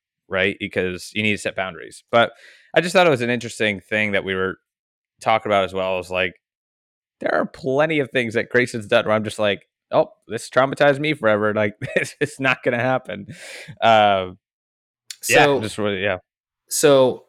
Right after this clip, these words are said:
Speaker 2: um, that brings up a, a, an interesting point, kind of, ki-, a slightly, uh, little brain jump I just had.
Speaker 1: Yeah.
Speaker 2: Um, but you
Speaker 1: Sure.
Speaker 2: know, we've talked about this in the past, I think. Uh, my, I do this very, like, messed up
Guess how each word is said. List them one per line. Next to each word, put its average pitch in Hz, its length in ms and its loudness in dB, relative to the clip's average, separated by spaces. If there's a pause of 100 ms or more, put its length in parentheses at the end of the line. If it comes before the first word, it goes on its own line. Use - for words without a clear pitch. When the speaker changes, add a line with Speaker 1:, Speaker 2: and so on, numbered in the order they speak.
Speaker 2:
um, 117 560 0 (1700)
that 156 220 2
brings 160 240 2
up 135 120 2
a, 123 320 -2
a, 123 260 -6
an 127 100 -6
interesting 120 480 -10
point, 113 280 -8
kind 120 260 -6
of, - 60 -20 (120)
ki-, - 140 -6
a 135 160 -4
slightly, 113 600 -2 (220)
uh, 107 220 -6
little 110 220 -6
brain 113 220 -6
jump 110 240 -10 (140)
I 117 80 -8
just 110 140 -12
had. 117 260 -2
Speaker 1:
Yeah. - 140 -4 (180)
Speaker 2:
Um, 131 240 -4
but 147 120 2
you 151 60 -6
Speaker 1:
Sure. 190 140 2
Speaker 2:
know, 175 200 2
we've 180 220 2
talked 175 220 0
about 143 220 -2
this 131 160 -8
in 123 60 -10
the 110 60 -10
past, 113 280 -6
I 110 60 -6
think. 110 260 -12 (340)
Uh, 117 320 -2
my, 123 1000 2 (1500)
I 127 80 -2
do 147 140 0
this 143 160 0
very, 123 360 6
like, 110 340 0 (100)
messed 110 640 -2
up 113 260 -2